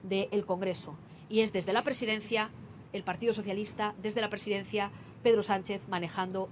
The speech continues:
a la presidencia, a la presidenta de, del Congreso. Y en relación a, eh, el funcionamiento, nosotros, eh, estamos pidiendo la convocatoria y la, y la celebración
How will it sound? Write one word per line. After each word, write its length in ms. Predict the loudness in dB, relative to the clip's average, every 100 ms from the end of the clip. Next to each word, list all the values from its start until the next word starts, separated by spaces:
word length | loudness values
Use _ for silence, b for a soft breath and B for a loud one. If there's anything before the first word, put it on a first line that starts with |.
| -4
a 60 |
la 100 | -4
presidencia, 500 | -2 -2 -2 -4 -6 -4
a 80 | 0
la 100 | 0
presidenta 540 | 0 -2 -2 0 0 B B B
de, 360 | 4 6 6 4
del 220 | 4 4
Congreso. 500 | 4 0 0 -4 -6 -10 B B B B
Y 100 | 6
en 100 | 6
relación 480 | 6 4 4 2 2 2
a, 380 | 6 8 8 6
eh, 680 | 2 4 4 4 2 0 0
el 260 | -2 -4
funcionamiento, 760 | -4 -4 0 0 0 -2 -2 -4
nosotros, 500 | -2 -2 0 2 0 B B B -2
eh, 360 | 0 2 0 -2
estamos 320 | -2 0 0
pidiendo 480 | 0 0 0 0 -4 -4
la 100 | -4
convocatoria 460 | 0 0 2 2 4
y 40 |
la, 140 | 4 2
y 100 | 0
la 340 | 2 6 6 4
celebración 680 | 0 0 2 0 2 2